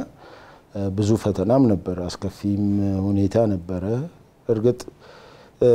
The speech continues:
መጥፎ ነገር እንዳለም ጥሩ ነገር አለ። ጥሩ ጥሩ ያጋጠሙን ሰዎች፣ እ፣ አሉ።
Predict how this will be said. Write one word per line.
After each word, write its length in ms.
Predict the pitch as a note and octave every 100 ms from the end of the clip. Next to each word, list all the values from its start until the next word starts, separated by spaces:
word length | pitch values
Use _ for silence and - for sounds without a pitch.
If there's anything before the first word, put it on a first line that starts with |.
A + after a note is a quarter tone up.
| A#2
መጥፎ 240 | A2 A2+ - B2
ነገር 240 | A2 A2
እንዳለም 500 | G#2+ G#2 A2 B2+ D#3+ D#3+
ጥሩ 200 | D#3+ A2+ A#2+ G#2+
ነገር 280 | G2 G2 F#2 F2+ F2+ - F#2+
አለ። 280 | F2+ G2+ D#3 F#3+ F#3 G3 - -
ጥሩ 160 | D3 B2+
ጥሩ 160 | B2 A2
ያጋጠሙን 600 | G2+ F2+ G2 - F2+ F#2
ሰዎች፣ 400 | - F#2 F#2 F#2 - - - - -
እ፣ 100 | F#2+ F2+ E2+ E2 D#2+ D#2+ _ _ _ _ F2
አሉ። 300 | F2 E2+ D#2+